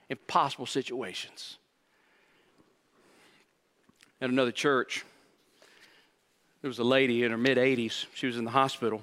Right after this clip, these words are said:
in a coma. I was there when the doctor came in and talked to the family.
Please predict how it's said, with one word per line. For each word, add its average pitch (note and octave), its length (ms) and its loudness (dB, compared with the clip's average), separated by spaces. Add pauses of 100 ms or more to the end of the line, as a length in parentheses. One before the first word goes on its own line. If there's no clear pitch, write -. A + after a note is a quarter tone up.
in A#2 80 -6
a G#2+ 40 -10
coma. D3 440 0 (1080)
I F3+ 120 8
was C3+ 240 2
there D3 400 6
when B2 120 0
the A#2+ 80 0
doctor C#3 300 2
came C3 260 2
in A#2+ 80 0
and G#2 80 -6
talked A#2+ 200 2
to G#2 60 -16
the - 60 -20
family. A2+ 400 -2